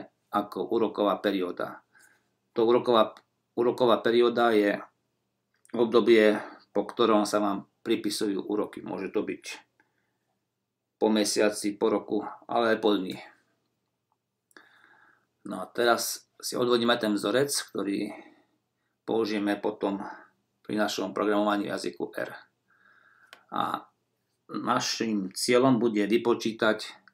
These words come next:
budúcu hodnotu kapitálu pri zlož-, zloženom úrokovaní. K nula bude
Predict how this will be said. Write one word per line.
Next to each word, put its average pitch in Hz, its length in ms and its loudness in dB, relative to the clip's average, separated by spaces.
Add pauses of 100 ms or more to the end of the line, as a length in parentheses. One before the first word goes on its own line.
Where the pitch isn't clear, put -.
(720)
budúcu 127 480 -2
hodnotu 117 480 2
kapitálu 117 880 4
pri 101 400 0 (400)
zlož-, 107 320 -4 (240)
zloženom 110 480 0
úrokovaní. 90 720 -4 (840)
K - 60 -2 (140)
nula 123 320 2
bude 101 440 -4